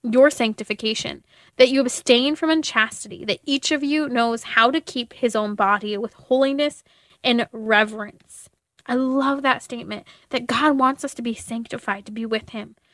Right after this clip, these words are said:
But we need to do this by keeping our own bodies with holiness and reverence. So how does this, how does this play out? The scripture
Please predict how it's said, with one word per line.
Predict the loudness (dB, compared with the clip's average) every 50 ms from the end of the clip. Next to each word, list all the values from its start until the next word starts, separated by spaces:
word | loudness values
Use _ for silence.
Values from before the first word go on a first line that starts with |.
| _ _ _ _
But | 6 6 8
we | 6 2
need | 0 0 0 0 -2
to | -2
do | 0 -2 2
this | 2 2 0 2
by | 0 -2 -2
keeping | -2 -8 -8 -6 -6 -4 -4 -2 -2
our | 0 0 0 0
own | 0 -4 -4 0
bodies | 4 4 4 4 2 -2 -6
with | -12 -16
holiness | -16 -12 _ -8 -6 -6 -6 -8 -8 -10 -10
and | -10 -8
reverence. | -8 -8 -8 -8 -8 -10 -10 -10 _ _ -20 -20 _ _ _ _ -20 -8
So | 4 6 6 6 6
how | 2 2 4 4 4 6
does | 4 4 4 4
this, | -2 -8 -8 -10 -14 -14 _ _ _ _ _ _
how | 2 2 4
does | 4 4 2 0
this | -2 -6
play | _ -8 _ -2 0 0 0
out? | -2 -4 -6 -12 _ _ _ _ _ _ _ _ _ _ _ -20 _ _
The | -10
scripture | -10 2 4 4 4 4 6 6 6 6 6